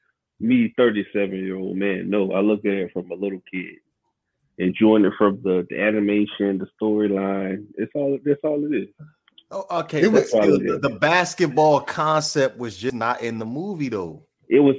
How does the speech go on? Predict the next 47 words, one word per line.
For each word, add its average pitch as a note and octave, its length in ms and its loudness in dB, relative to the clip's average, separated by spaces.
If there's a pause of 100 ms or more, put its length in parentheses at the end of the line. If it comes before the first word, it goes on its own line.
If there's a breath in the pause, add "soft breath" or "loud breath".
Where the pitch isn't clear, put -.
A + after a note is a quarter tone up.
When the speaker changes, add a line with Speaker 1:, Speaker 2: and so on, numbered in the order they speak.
Speaker 1:
N D3 220 4
B C#3+ 160 6
A C#3+ 140 4 (100)
Jams D#3 400 4 (120)
type D#3 240 -2
basketball. F#3 840 -4 (380)
Speaker 3:
Yeah. G#2 480 -6 (220)
Speaker 1:
Not C3+ 200 2
Speaker 3:
I D3+ 60 4
think, D3+ 140 2
I D#3 40 6
Speaker 1:
realistic. E3+ 340 2
Speaker 3:
think F#3 320 -2 (440)
just, D#3+ 280 -2
just F3+ 300 -2
to D#3+ 380 2
go, D3 280 -4 (160)
you B2 280 -10
know, A2+ 100 -4
just G#2+ 220 -12
to A#2 100 -8
try A2+ 240 -4
to G#2 80 -4
bring A2 240 -6
up G#2 80 -6
Vor's G#2+ 300 -4
point, A2+ 260 -2
hopefully A2+ 300 -2
I'm G2+ 80 -4
getting A2 180 -2
it G#2 60 -2
right. A2 260 0 (640)
In C3 140 2
Space F#3 420 2
Jam, A2 480 2 (800 soft breath)
it B2+ 140 -6
was, B2 240 -4
uh, A#2+ 220 4
the A2 160 -2
general C#3+ 440 2
tone C#3 400 2
was A2 140 -2
basketball, A2 680 -2
and G#2+ 180 -6
they B2+ 100 0
really B2+ 320 0
had, B2 320 0